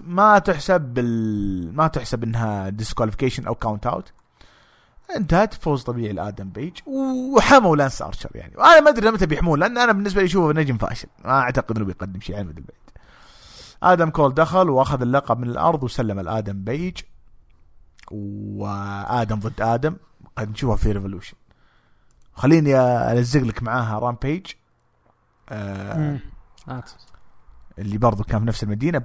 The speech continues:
Speaker 1: بسجل بعد العرض طوالي. يانج بوكس وترنت باريتا وروكيميرو، آه، اللي هم روبن ديفايس، لعبوا مباراة،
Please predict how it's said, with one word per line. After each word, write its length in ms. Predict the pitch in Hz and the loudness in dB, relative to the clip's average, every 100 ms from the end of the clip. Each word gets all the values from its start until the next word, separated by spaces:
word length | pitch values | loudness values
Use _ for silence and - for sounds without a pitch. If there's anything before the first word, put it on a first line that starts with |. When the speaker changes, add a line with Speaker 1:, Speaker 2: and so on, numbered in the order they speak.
| - | -4
Speaker 1:
بسجل 320 | - 113 110 | -4 -2 -2
بعد 240 | 104 104 | -2 -2
العرض 240 | 101 104 104 | -4 -2 -4
طوالي. 560 | - 98 101 123 190 - - - - - | -6 -8 -4 -4 -6 -12 -20 -20 -20 -6
يانج 180 | 127 113 | -4 -2
بوكس 360 | 123 - - 113 | -2 -4 -8 -12
وترنت 360 | 101 120 107 | -8 -8 -8
باريتا 340 | 104 107 104 104 | -8 -10 -8 -10
وروكيميرو، 720 | 104 107 - 101 104 104 117 | -10 -16 -12 -8 -8 -6 -8
آه، 420 | - 107 101 98 | -4 -2 -2 -4
اللي 100 | 98 | -6
هم 160 | 107 101 | -8 -8
روبن 420 | 101 104 104 110 | -10 -10 -10 -10
ديفايس، 400 | 101 110 110 - | -8 -8 -8 -8
لعبوا 180 | 104 104 | -10 -8
مباراة، 380 | 95 107 107 | -8 -10 -12